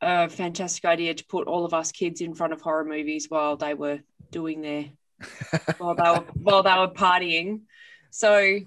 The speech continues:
Speaker 1: I suppose that explains why my brother constantly had nightmares until he was, like, sixteen about Evil Dead. So
Speaker 2: <laughs> So you were babysat by, uh, Freddy Krueger. That's good.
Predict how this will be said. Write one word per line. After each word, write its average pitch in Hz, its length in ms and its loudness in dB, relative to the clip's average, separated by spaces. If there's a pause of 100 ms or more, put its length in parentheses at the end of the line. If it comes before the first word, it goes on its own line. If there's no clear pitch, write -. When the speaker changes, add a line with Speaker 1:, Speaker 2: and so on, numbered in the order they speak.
(160)
Speaker 1:
I 208 140 -2
suppose 196 420 2
that - 160 2
explains 180 500 -2
why 180 140 4
my 170 160 4
brother 170 260 2
constantly 165 540 -6
had 160 240 -4
nightmares 165 560 0
until 160 280 -4
he 160 80 -2
was, 151 180 -4
like, - 240 -4
sixteen 170 680 -4
about 147 320 -2
Evil 160 300 -4
Dead. 151 420 -2 (680)
So - 260 2 (540)
Speaker 2:
<laughs> 254 40 0 (800)
So - 140 6
you 185 180 10
were 208 120 10
babysat 151 580 8
by, 127 380 6
uh, 127 140 6
Freddy 135 280 2
Krueger. 123 320 -2
That's 127 240 4
good. 92 240 -6